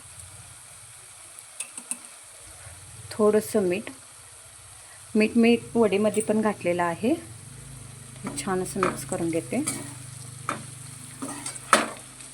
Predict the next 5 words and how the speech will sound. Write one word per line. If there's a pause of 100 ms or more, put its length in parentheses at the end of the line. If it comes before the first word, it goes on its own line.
(1200)
तर (100)
छान
मिक्स
करून
घेतले.